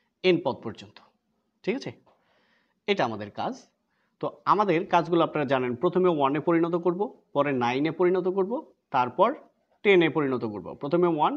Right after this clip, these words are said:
তারপর নাইন, তারপরে টেন। তো এবার দেখেন উপরেও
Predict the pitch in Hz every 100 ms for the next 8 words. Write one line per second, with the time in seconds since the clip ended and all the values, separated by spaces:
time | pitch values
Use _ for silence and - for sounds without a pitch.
0 | 262 - 135 147 143 302 277 120 - 202
1 | 349 - _ _ _ - 156 104 120 _
2 | _ _ _ _ _ _ _ _ _ _
3 | - - 190 143 202 - _ _ _ _
4 | _ _ _ _ _ _ _ - 131 117
5 | - _ _ _ _ _ - 185 190 196